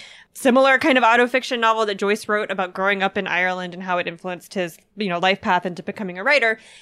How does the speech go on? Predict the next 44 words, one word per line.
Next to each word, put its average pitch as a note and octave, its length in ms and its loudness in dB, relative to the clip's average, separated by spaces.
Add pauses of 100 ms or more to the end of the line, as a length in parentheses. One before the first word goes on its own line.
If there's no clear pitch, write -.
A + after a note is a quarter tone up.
And B3 120 2
this C4+ 200 2
is G#3+ 260 0
the F#3+ 220 -6
same. - 320 -4
So G#3+ 480 0
the F#3+ 80 -4
narrator C#4+ 540 2
is G#3 440 -2 (160)
telling D#4 360 -2
the A#3 80 -2
story G#3+ 360 -4
of F#3+ 140 -6
her G#3 100 -8
childhood, F#3+ 640 -4 (420)
uh, A#3 60 -4
from B3+ 240 2
her A3+ 300 4
therapist's G#3+ 440 2
couch. G#3+ 380 0
Like, G#3 140 0
the A3 80 2
whole, A3+ 220 4
it's G#3 140 0
like A3+ 140 0
a G3 160 2 (460)
monologue G#3+ 680 2
<laughs> - 40 -20
on A#3 120 -4
her A3 80 -4
therapist's G#3 360 -4
couch, F3+ 300 -6 (360)
um, G#3 180 0
looking C4 240 0
back A#3 220 2
over A3 180 0
her G#3+ 140 -4
very D4+ 280 2
odd A3+ 260 4
childhood. G#3 440 -2
She C4+ 80 -8
was A#3+ 100 -6
born D#4+ 440 4
with B3+ 260 0